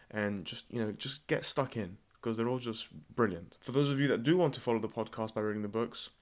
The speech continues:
I have a full schedule of the episodes that I will be releasing for the first season of this podcast, as well as a list of all the books that I will be reading for the second season.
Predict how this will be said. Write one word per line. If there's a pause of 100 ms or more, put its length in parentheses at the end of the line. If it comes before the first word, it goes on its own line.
(180)
I
have
a
full
schedule
of
the
episodes
that
I
will
be
releasing
for
the
first
season
of
this
podcast, (440)
as
well
as
a
list
of
all
the
books
that
I
will
be
reading
for
the
second
season.